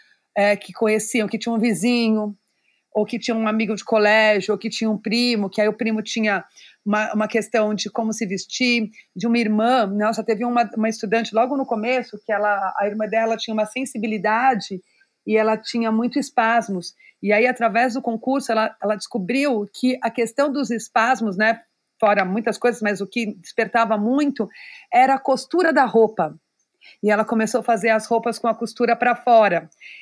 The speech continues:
E a irmã dela teve, assim, um, um avanço, né, regressivo dos espasmos, assim, né? Começou a ter menos espasmos depois que ela começou a costurar pra fora. Olha que interessante, a gente nunca ia pensar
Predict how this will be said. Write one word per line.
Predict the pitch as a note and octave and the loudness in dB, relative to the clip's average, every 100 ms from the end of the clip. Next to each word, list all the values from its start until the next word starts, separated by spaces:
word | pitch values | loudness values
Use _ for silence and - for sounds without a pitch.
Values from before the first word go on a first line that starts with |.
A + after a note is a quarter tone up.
| _ | _
E | G3+ | 0
a | G#3 G#3 | 2 2
irmã | A3 A3+ | 2 0
dela | F#3 G#3+ G#3+ A3+ A3+ - | 2 4 4 2 0 -2
teve, | A3+ A3 A#3+ A#3+ A#3 A3 | 0 0 0 0 2 0
assim, | G#3 A#3+ A3 | 0 0 0
um, | A3 G#3+ G3+ F#3 - F#3 | 0 -2 -2 -4 -8 -6
um | G#3+ | 0
avanço, | A3 E3+ B3 D4 D4 G#3+ | 0 2 2 4 2 0
né, | G#3+ A#3 G3+ - F#3+ | 0 0 -4 -10 -4
regressivo | G#3 C4+ C#4 C4+ - C#4 B3 | -2 0 -2 -4 -2 -2 -2
dos | G3 G#3 | -4 -6
espasmos, | G3 - G3+ G#3 F#3+ G3 F3+ | -8 -2 2 2 0 -2 -2
assim, | F#3 F#3 | -2 -2
né? | F3+ | -2
Começou | F#3 F#3+ G#3+ | -2 -4 -2
a | |
ter | A3+ | 0
menos | G#3+ B3 C4 A#3 | 2 2 2 0
espasmos | A3+ A3 G#3+ A#3 C4+ A#3 | -2 2 2 2 -2 0
depois | A3+ A3+ A#3+ | -2 0 -2
que | B3 | 0
ela | A#3 A#3+ | 0 0
começou | A3+ A3 A3 | -2 -4 -4
a | |
costurar | B3 - A3+ A3+ | -6 0 0 2
pra | B3 | 0
fora. | B3+ B3 A3+ G3 | 0 4 4 4
Olha | A3 B3+ | 2 0
que | C4 | -2
interessante, | A#3+ A#3+ A#3 G#3 F#3+ | 0 0 0 -2 -2
a | |
gente | G3 A3 | -8 -4
nunca | A#3 C#4 C#4+ | -2 0 0
ia | C#4+ | 0
pensar | C4 A#3 A3 G#3+ A3 | 0 -4 -2 0 0